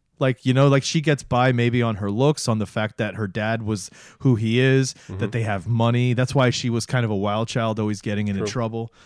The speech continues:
Speaker 1: Um, so I always took th-, those little things like that. I was like, 'cause you could tell the guy was looking at her weird, but then kinda looks at her and becomes smitten and is like,
Speaker 2: Mm-hmm.
Speaker 1: "I'll ta-, I'll take care of that for you. I'll make the phone call." You know what I mean?
Speaker 2: But then she asks how much she owes for the,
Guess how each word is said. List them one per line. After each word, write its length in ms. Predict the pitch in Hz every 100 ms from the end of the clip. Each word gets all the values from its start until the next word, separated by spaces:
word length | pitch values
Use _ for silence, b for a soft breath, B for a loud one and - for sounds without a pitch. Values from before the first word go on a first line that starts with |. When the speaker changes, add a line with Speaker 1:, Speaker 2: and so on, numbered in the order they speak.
| b b b
Speaker 1:
Um, 200 | 110 107
so 160 | 135
I 120 | 135 185
always 180 | 165 -
took 240 | 156 131
th-, 100 | 135
those 260 | 147 156 170
little 160 | 160
things 260 | 143 147 135
like 160 | 117 -
that. 300 | 143 131 -
I 60 |
was 160 | 117 110
like, 200 | 110 -
'cause 180 | - 143
you 40 |
could 120 | 202 -
tell 200 | 233 147
the 80 |
guy 160 | 117 131
was 140 | 127 127
looking 220 | - 147
at 80 | 123
her 100 | 107
weird, 360 | 127 170 107
but 120 | 113
then 160 | 120 120
kinda 280 | - 135 104
looks 280 | 117 175 120
at 120 | 98
her 140 | 95
and 200 | 104 110
becomes 500 | 113 - 127 113 104 -
smitten 480 | - 147 143 87 82
and 80 | 110
is 100 | 110
like, 120 | 110
Speaker 2:
Mm-hmm. 100 | 107
Speaker 1:
"I'll 120 | 170 165
ta-, 140 | - 180
I'll 100 | 226
take 220 | 285 -
care 160 | 311
of 60 | 262
that 120 | 113
for 200 | - 101
you. 120 | 90 - B B
I'll 120 | 196 208
make 200 | 202 -
the 80 |
phone 280 | 175 214 214
call." 300 | - 87 87 123
You 100 | 113
know 60 |
what 100 | 120
I 40 | 127
mean? 260 | 139 151 _ _
Speaker 2:
But 140 | - -
then 140 | 170
she 200 | - 143
asks 360 | 113 113 - 110
how 80 |
much 180 | 110 110
she 240 | - 110 -
owes 260 | 101 98 -
for 200 | -
the, 140 | 92